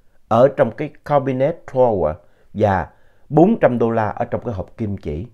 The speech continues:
mà nó toàn là tiền giấy hai mươi đô la mà loại cũ, mà những cái đô la này đó, đồng tiền này, giấy bạc này đó, nó made in nineteen sixties, tức là nó đã được in ra vào những năm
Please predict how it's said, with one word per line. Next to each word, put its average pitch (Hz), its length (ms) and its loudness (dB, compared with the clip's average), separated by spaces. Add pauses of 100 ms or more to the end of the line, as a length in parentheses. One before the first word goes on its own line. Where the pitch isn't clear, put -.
(520)
mà 101 300 -2 (240)
nó 180 160 2 (100)
toàn 110 280 8
là 92 120 0
tiền 85 340 -6
giấy 139 260 -4 (440)
hai 135 320 -6
mươi 113 420 0
đô 110 160 0
la 101 240 0
mà 85 160 -4
loại 80 180 -4 (100)
cũ, 95 360 -4 (340)
mà 101 400 0 (180)
những 120 200 0
cái 196 120 6
đô 151 140 0
la 131 260 2
này 92 160 -2
đó, 95 200 0
đồng 98 220 -2
tiền 92 260 -2
này, 85 200 -4
giấy 120 140 -4
bạc 90 300 -2
này 76 100 -6
đó, 95 80 -6 (720)
nó 147 140 0
made 160 380 0 (100)
in 165 360 2 (280)
nineteen 135 520 -2
sixties, - 840 -10 (680)
tức 180 140 4
là 101 100 0
nó 107 120 0
đã 107 180 -2 (120)
được 104 260 -2
in 123 180 0
ra 113 260 0
vào 90 120 -2
những 113 240 -6
năm 117 180 -6